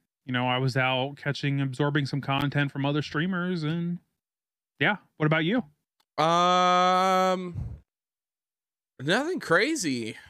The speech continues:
Speaker 2: really. Um, just worked. Uh, we didn't work, like, a ton. Uh, we've been kinda slow. We're picking up this week, though. We got, uh, we got a lot of jobs hitting. So I'll be working a lot this week, next week, pretty much all of May.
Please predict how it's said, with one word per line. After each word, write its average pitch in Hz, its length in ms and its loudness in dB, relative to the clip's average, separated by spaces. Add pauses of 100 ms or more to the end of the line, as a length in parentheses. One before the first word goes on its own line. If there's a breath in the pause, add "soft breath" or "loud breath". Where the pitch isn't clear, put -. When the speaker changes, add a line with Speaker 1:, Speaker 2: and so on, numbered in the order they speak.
(420 loud breath)
Speaker 2:
really. 156 540 2 (100)
Um, 123 680 0
just - 220 -8
worked. 143 640 0 (1040)
Uh, 117 300 0
we 139 120 0
didn't 214 200 0
work, 226 160 -2
like, 220 140 0
a 131 100 -8
ton. 139 760 -6
Uh, 120 280 0
we've 123 120 -2
been 143 140 -2
kinda 151 260 -2
slow. 135 440 2
We're 131 120 0
picking 165 300 -2
up 139 160 -2
this 120 200 -4
week, 120 300 -6
though. 117 240 -2
We 117 140 -4
got, 117 240 -2
uh, 113 300 -4 (460)
we - 60 -2
got 131 120 4
a 131 40 4
lot 120 280 2
of 113 100 -8
jobs 117 460 -2
hitting. 117 540 -4 (1120)
So 139 140 -2
I'll 131 120 2
be 139 100 0
working 131 260 -2
a 123 40 -4
lot 120 200 -4
this 120 240 -6
week, 123 360 -6
next 113 280 -8
week, 120 160 -8
pretty 165 160 -4
much 127 140 -8
all 104 140 -10
of 98 80 -14
May. 101 380 -12